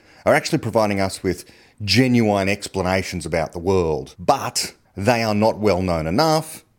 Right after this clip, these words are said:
and therefore we have to not only explain what they're saying, because they've already done that, but also to counter all the misconceptions that are out there, the things that people already think they know. Now, for me personally, sometimes this can get a little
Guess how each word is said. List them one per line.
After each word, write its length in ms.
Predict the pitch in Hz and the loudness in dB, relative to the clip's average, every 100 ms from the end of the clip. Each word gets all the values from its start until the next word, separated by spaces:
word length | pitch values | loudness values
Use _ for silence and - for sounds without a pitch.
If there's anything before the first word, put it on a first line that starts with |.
| - | -4
and 160 | 156 151 | 0 4
therefore 520 | 165 156 151 131 123 - - | 2 4 2 2 0 -10 -6
we 140 | 135 135 | 0 0
have 280 | - 151 - | 0 -4 -2
to 100 | 139 | 0
not 320 | 147 190 175 | 4 4 4
only 300 | 160 147 131 | 2 2 2
explain 760 | 123 - - 160 151 139 131 120 | 2 -2 0 2 2 0 0 2
what 300 | 135 - 120 | 2 2 0
they're 140 | 104 | 0
saying, 720 | - 202 196 123 92 160 156 _ | 0 0 2 2 0 -2 -6 _
because 200 | - 139 | 0 2
they've 140 | 151 123 | 2 2
already 180 | 104 92 | 2 2
done 220 | 139 110 | 2 0
that, 320 | 82 107 - | -4 -6 0
but 80 | 131 | 2
also 400 | 202 208 113 110 - _ - | 2 4 0 0 -14 _ -8
to 140 | - | -4
counter 420 | 160 139 170 151 151 | -2 0 0 4 4
all 60 | |
the 80 | 135 | 4
misconceptions 760 | 143 139 135 - 151 - 143 | 2 0 -4 0 -2 0 -2
that 80 | - | 0
are 100 | 120 | 0
out 200 | 120 117 | 2 0
there, 200 | 107 85 - - - - | -2 -4 -6 -20 -12 -2
the 80 | 151 | 0
things 380 | 151 170 170 | 2 2 2
that 140 | - - | 0 -2
people 300 | 156 139 151 | -2 2 4
already 300 | 147 139 139 | 4 4 0
think 300 | - 147 127 | 0 0 0
they 260 | 120 120 | 0 2
know. 480 | 113 113 117 95 - - - | 4 2 0 -2 -6 -20 -4
Now, 300 | 165 180 175 | 0 2 0
for 240 | 175 127 | 0 2
me 460 | 123 156 202 180 165 | 2 4 4 2 0
personally, 580 | 151 147 147 131 127 123 | 2 2 2 2 2 2
sometimes 880 | 123 127 117 107 92 98 95 92 80 | 2 0 0 0 -2 0 0 -2 -4
this 180 | 92 | -6
can 160 | - 87 | -6 -6
get 180 | 85 82 | -6 -6
a 40 | |
little 400 | 80 78 80 73 | -8 -8 -8 -10